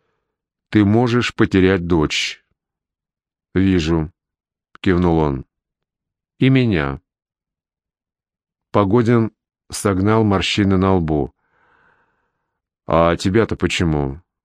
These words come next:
Что с тобой?" "Пока ничего", — усмехнулась Лена. "Но может случиться всё, что угодно". "Что ты имеешь в виду?"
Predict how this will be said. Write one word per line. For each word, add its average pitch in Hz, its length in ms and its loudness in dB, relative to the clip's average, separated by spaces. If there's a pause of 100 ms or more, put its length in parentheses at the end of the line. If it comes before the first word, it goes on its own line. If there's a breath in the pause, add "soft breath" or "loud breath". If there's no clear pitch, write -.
(120)
Что - 280 -2
с - 120 -8
тобой?" 73 440 -2 (1300 soft breath)
"Пока 95 320 0
ничего", — 104 640 0 (400)
усмехнулась 98 640 -2
Лена. 85 400 0 (1160)
"Но 135 300 4
может 147 320 0
случиться 131 580 0
всё, 110 200 0
что 123 200 -2
угодно". 82 640 0 (1080 soft breath)
"Что - 240 -2
ты 123 140 2
имеешь 110 240 0
в - 20 -10
виду?" 85 380 0